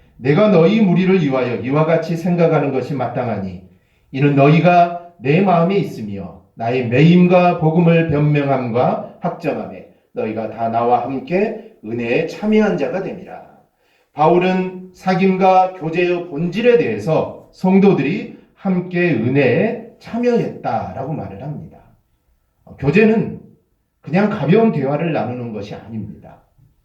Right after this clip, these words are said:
교제는 함께 은혜에 참여하는 것을 기본으로 합니다.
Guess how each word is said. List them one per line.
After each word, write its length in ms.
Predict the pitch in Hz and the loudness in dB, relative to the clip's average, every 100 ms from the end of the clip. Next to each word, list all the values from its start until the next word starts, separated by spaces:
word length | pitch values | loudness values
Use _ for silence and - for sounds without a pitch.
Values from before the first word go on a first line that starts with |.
| _ _ _ _ _ | _ _ _ _ _
교제는 600 | 131 127 180 214 240 - - _ _ | -6 0 0 -2 -6 -12 -20 _ _
함께 800 | - 185 165 170 170 170 170 - 107 | -6 -2 0 0 0 0 -2 -10 -4
은혜에 440 | 123 131 135 135 | -2 0 0 -2
참여하는 760 | - 214 220 220 202 170 151 | -4 -2 0 2 0 -2 -4
것을 480 | 147 - 175 220 185 | -6 -6 -6 -6 -8
기본으로 520 | - 110 110 98 120 | -12 -10 -10 -10 -10
합니다. 520 | 180 92 - - - | -12 -14 -20 -20 -20